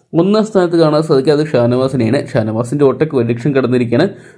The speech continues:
ഒന്നര ലക്ഷം കടന്ന് ഒരു ലക്ഷത്തി അറുപത്തിനാലായിരത്തി എണ്ണൂറ്റി അൻപത്തിനാല് എന്ന് പറഞ്ഞ നല്ലൊരു വോട്ടിംഗ് സംഖ്യ ഉയർത്തി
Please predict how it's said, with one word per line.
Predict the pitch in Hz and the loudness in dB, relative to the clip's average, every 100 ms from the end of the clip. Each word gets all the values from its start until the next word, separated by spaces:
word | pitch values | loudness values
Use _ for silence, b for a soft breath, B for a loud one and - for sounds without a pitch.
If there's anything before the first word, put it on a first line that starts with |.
| B | B
ഒന്നര | 165 185 | 0 0
ലക്ഷം | 185 185 180 | 0 -2 -2
കടന്ന് | 165 160 | -2 -2
ഒരു | 139 139 | -2 -2
ലക്ഷത്തി | 147 165 160 | -2 -4 0
അറുപത്തിനാലായിരത്തി | 143 131 110 151 147 147 160 160 | 0 0 -2 0 2 2 0 0
എണ്ണൂറ്റി | 135 135 147 147 | 2 2 2 0
അൻപത്തിനാല് | 135 127 147 151 | 0 0 0 0
എന്ന് | 147 | 0
പറഞ്ഞ | 143 127 | 0 0
നല്ലൊരു | 143 165 | 0 2
വോട്ടിംഗ് | 151 143 147 | 2 2 -2
സംഖ്യ | 156 139 143 | -2 0 2
ഉയർത്തി | 135 160 208 | 2 2 0